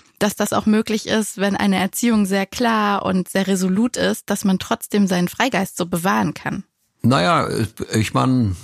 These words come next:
Speaker 2: gegen Konventionen anzugehen, ist, glaube ich, ein gutes Recht jedes heranwachsenden Menschen, sich auszuloten und herauszufinden, wie weit kann man gehen, ohne den anderen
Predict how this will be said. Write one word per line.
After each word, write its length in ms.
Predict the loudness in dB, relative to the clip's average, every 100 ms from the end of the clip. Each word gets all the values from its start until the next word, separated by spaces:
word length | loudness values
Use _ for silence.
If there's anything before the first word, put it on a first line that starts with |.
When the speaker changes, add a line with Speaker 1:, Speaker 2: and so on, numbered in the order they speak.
| 0
Speaker 2:
gegen 380 | 2 2 0 0
Konventionen 1040 | 0 0 0 0 0 0 0 0 -2 -4 _ -2
anzugehen, 1040 | 2 2 2 -2 2 2 2 2 0 -2 _ 0
ist, 280 | 0 0 -4
glaube 460 | 0 2 2 2 0
ich, 260 | -2 -8 _
ein 160 | 0 2
gutes 380 | 2 0 0 2
Recht 320 | 0 0 -4 -2
jedes 320 | 0 0 0
heranwachsenden 800 | 0 0 0 -2 0 0 0 0
Menschen, 560 | 0 0 -2 -2 -2 -6 -18 -18 -18 -20 -4
sich 240 | 0 2 4
auszuloten 800 | 2 0 0 2 2 2 2 0
und 120 | 2
herauszufinden, 880 | 0 0 -2 -2 -4 -2 0 0 -2
wie 140 | 0
weit 280 | 0 -2 -4
kann 220 | -2 2
man 200 | 2 2
gehen, 300 | 2 2 0 0
ohne 360 | 2 4 2
den 180 | 2 0
anderen 560 | 0 0 0 0 -2